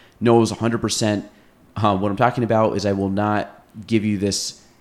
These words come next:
um, like I said, th-, this picture perfect, you know, you're gonna crush it in real estate year one, um, <laughs> you know, uh, idea or, or layout, because that's not gonna happen. And I'm very a realistic person. I don't want you to spend all the time taking a seventy-five hour course that I think is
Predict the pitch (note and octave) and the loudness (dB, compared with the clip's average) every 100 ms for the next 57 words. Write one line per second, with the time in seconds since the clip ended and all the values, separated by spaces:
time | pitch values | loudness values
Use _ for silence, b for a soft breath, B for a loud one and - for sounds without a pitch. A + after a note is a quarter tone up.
0 | _ G#2 F#2+ F#2 F2 F2 - b b _ | _ -6 -4 -4 -4 -8 -12 b b _
1 | _ _ _ _ _ A#2+ G#2+ G#2+ G#2 F#2+ | _ _ _ _ _ -4 -2 -2 -2 -4
2 | G2 G2+ G#2+ - C#3 C3 A#2+ - A#2 A2 | -6 -6 -8 -4 -4 -2 -4 0 0 0
3 | G#2+ - - b b b - G2+ F#2+ F#2+ | -2 -4 -16 b b b -2 0 0 0
4 | G2+ G#2+ G2 - B2 A#2 - A2 G#2+ G#2+ | 0 0 -2 0 0 0 0 0 2 2
5 | G2+ A2 G2 G#2 G#2 G2+ G2+ G2 G2 - | 0 -2 -2 -2 0 0 0 2 0 -2
6 | G2 F2+ F2+ F2+ - - - A2+ F#2+ F2 | -4 -4 -4 -6 -4 -6 -2 0 0 -2
7 | - _ _ b b b - - F#2+ F2+ | -8 _ _ b b b -20 -10 -6 -6
8 | F2 F2+ - G#2 F#2+ A2 G2+ F#2 E2+ E2+ | -8 -14 -10 -6 -4 -2 -2 -2 -4 -4
9 | G2 F2+ G#2+ G2+ G#2 G#2+ A2 F#2 E2+ - | -4 -2 0 0 -2 0 2 0 -2 -4
10 | G2+ A#2 B2 G#2 - F#2 D2 C#2+ G2+ G2+ | -4 -2 -2 -4 -4 -6 -6 -10 -6 -4
11 | G2 A2+ A2 F2 F#2+ A2 G#2 G2+ G2 - | 0 2 0 0 -2 -2 0 -2 -6 -2
12 | A2 G#2+ B2 A#2 B B G2 G#2+ G#2+ - | -2 0 -4 -6 B B -4 -2 -2 -4
13 | G#2 F2 - - A2 G#2 G2 G#2+ G2+ G2 | -8 -8 -12 -4 0 0 0 -2 -4 -2
14 | G2+ G2+ F#2+ G#2 G2+ G2 G#2 F#2+ F#2+ F#2+ | -4 -4 -4 -2 -2 -2 -2 0 -2 -2
15 | - G#2 G2 G2 F#2+ G2+ G2 F2 | -2 -2 0 -4 -2 -4 -4 -6